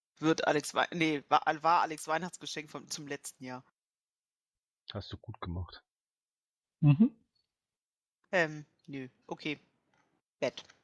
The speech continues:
Speaker 2: Ja, geh mal. Wir kommen
Speaker 1: Nee, die,
Speaker 2: und
Speaker 1: wir
Speaker 2: setzen
Speaker 1: sind ja schon im Bett.
Speaker 2: Ach so,
Speaker 1: Also,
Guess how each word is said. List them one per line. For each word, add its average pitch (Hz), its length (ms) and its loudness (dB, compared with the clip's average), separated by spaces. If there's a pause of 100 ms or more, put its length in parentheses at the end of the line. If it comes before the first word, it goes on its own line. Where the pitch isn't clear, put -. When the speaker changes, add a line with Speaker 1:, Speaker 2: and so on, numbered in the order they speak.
(840)
Speaker 2:
Ja, 98 160 8
geh 101 160 2
mal. 90 340 2 (760)
Wir 113 120 0
kommen 104 460 2 (480)
Speaker 1:
Nee, 208 140 8
die, 202 100 0
Speaker 2:
und 113 100 -2
Speaker 1:
wir 107 140 4
Speaker 2:
setzen 185 80 -6
Speaker 1:
sind 95 180 -6
ja 151 100 -2
schon 143 340 -8
im 143 120 -10
Bett. 131 220 -8
Speaker 2:
Ach 104 80 2
so, 98 80 4
Speaker 1:
Also, 127 180 -2